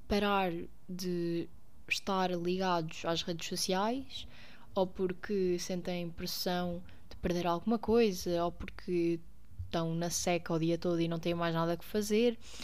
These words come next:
Há pessoas que não conseguem fazer mais nada para além disso. Há outras pessoas que sofrem em relação à, à comida, no sentido em que ou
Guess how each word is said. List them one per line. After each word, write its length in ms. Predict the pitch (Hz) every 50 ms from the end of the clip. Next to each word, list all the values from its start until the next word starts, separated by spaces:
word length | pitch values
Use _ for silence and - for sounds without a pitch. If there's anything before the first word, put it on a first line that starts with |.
| - - - - - -
Há 80 | 233
pessoas 220 | - - 269 247 -
que 80 | -
não 80 | 269 262
conseguem 340 | 285 262 - 277 254 254 240
fazer 200 | - 254 240 233
mais 280 | 233 240 240 240 240
nada 280 | 240 247 247 240 262 240
para 180 | 240 - 247
além 340 | 240 240 240 240 240 240 233
disso. 560 | 208 214 196 170 165 - - - - - - - - - - - - - - -
Há 80 | 214
outras 260 | 220 226 220 240 233 226
pessoas 380 | - - - 247 240 226 -
que 120 | - - -
sofrem 720 | - - 233 220 226 220 - - 233 226 226 220 226 233 - - - - - - - -
em 120 | 226 226
relação 840 | 214 - 226 226 214 208 - - - 220 208 208 208 208 208 208 208 214 - - - - - - - - - - - - - - - - - - - - - - - - - - - - - - - - -
à, 420 | - 202 190 190 185 185 185 185 180 180 175 180 185 196 233 - -
à 100 | 196 180
comida, 560 | - - 196 190 190 180 - 208 214 240 247 - - - - - - - - - - - - - - - - - - -
no 120 | 208 202 196
sentido 440 | - 208 190 185 185 208 202 190 196
em 100 | 196 190
que 380 | - - 202 190 185 175 - - - - - - -
ou 480 | - 233 247 240 233 214 190 170 175